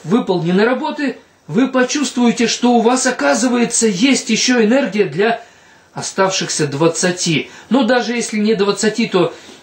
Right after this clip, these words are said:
скажите себе: «Еще пять процентов, но я точно смогу сделать». И начинайте делать. А когда сделаете уже восемьдесят пять, тогда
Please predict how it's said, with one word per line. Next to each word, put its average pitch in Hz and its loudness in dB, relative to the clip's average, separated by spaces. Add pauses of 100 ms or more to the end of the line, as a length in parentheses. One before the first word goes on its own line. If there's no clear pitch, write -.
(200)
скажите 170 0
себе: 147 -2
«Еще 214 0
пять 190 -2
процентов, 185 -2
но 175 0
я 165 2
точно 190 0
смогу 143 -4
сделать». 139 -2
И 269 4
начинайте 247 2
делать. 139 -2 (640)
А 143 -2
когда 170 0
сделаете 156 0
уже 123 -2
восемьдесят 226 2
пять, 147 -2 (640)
тогда 127 -2